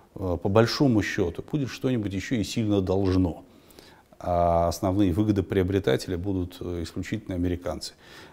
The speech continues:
Россия вот в этом как раз смысле, э, это государство-бессеребренник, потому что многое из того, что мы делаем, это большая часть того, что мы делаем, направлено на, э, увеличение, как в английской терминологии называется, это sustainability,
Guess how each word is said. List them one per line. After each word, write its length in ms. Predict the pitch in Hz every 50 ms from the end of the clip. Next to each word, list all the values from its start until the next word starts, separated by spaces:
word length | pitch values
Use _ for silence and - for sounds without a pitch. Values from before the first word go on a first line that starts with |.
| - -
Россия 540 | 98 104 113 - - - 156 143 135 123 -
вот 340 | 107 117 127 - - - - _ _ -
в 140 | 101 95 135
этом 260 | 160 151 - 98 90
как 180 | - 87 82 -
раз 160 | 92 82 - -
смысле, 560 | - 104 98 90 - - - 85 80 73 76 - - -
э, 680 | 98 87 85 85 85 85 85 85 85 85 85 85 87
это 100 | 85 92
государство-бессеребренник, 1300 | 95 92 85 - 113 104 92 85 - - 90 87 90 - - - 123 156 175 156 120 98 90 78 - - - - - - - - - - _ _
потому 280 | - - 95 101 107
что 160 | 107 - - 101
многое 400 | 98 107 127 127 110 101 95 95
из 120 | 90 -
того, 260 | - 101 95 98 101 92
что 420 | - - - 92 92 92 90 87
мы 160 | 90 98 98
делаем, 360 | 95 120 151 147 127 104 87
это 120 | 80 - - -
большая 320 | - 101 90 - - 92 87
часть 400 | 82 - - - - - - -
того, 160 | - 90 85 -
что 160 | - - -
мы 100 | 90 90
делаем, 360 | 90 92 117 131 123 113 98 92
направлено 540 | 85 - - 117 120 120 110 101 95 90
на, 340 | 90 90 98 104 107 107 107 - - - - - - - _ -
э, 120 | - 104
увеличение, 920 | 92 95 95 98 90 98 98 98 95 95 - - 131 127 120 113 110 104 98
как 200 | - 110 107 -
в 60 | 107
английской 640 | 104 104 104 107 101 101 - - 98 95 95 90
терминологии 640 | 87 - - 95 90 92 92 95 107 120 117 101 92
называется, 340 | 85 85 90 85 80 - -
это 100 | - 95
sustainability, 1000 | 87 - 107 98 - - 131 117 113 113 107 107 101 92 87 80 - - - -